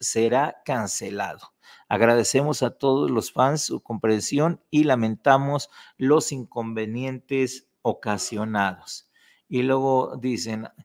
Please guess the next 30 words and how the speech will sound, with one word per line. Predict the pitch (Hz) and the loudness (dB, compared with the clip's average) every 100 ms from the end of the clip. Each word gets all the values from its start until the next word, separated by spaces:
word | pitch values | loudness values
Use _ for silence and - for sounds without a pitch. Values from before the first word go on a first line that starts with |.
| _ - - - | _ -20 -20 -6
"El | 120 120 120 | 2 2 2
reembolso. | 123 123 107 143 127 - 87 - _ _ - | 0 0 4 4 2 -4 -6 -10 _ _ -4
El | 123 | 2
reembolso | 139 135 170 151 175 | 4 6 4 6 6
de | 160 | 6
los | 123 107 | 4 4
boletos | 127 151 156 156 | 4 2 0 -2
será | 135 120 135 - | 0 2 2 2
a | 139 | -2
través | - 113 120 131 | 2 2 4 2
del | 135 | -2
sistema | - 110 - 127 120 | -6 -8 -6 -4 -4
Ticketmaster | - 160 151 - 131 131 - 123 120 | -2 -2 -4 -4 -2 -2 0 -2 0
o | 143 151 | 2 2
establecimiento | - 131 113 107 113 117 123 123 120 | 2 -2 -2 -4 -4 -4 -4 -2 -2
donde | 110 107 | -2 -2
se | - 107 - | -4 -4 -4
realizó | 101 104 107 104 131 131 | -2 0 0 0 2 2
la | 127 - | 2 0
compra | - 131 - 120 | -4 -4 0 0
de | 104 | 0
sus | 92 98 90 | -2 -6 -2
boletos | 98 120 131 156 143 - - - | 0 2 0 -2 -4 -6 -20 -8
a | - 113 | -6 0
partir | 127 113 139 | 0 0 0
del | 139 131 | 2 2
viernes | 117 123 131 131 131 127 - 113 | 0 2 2 2 -2 -4 -6 -2
veinte | 123 123 131 | -2 -2 -2
de | 110 | -4
septiembre. | - - - 143 147 160 | -4 -12 -6 -2 0 -2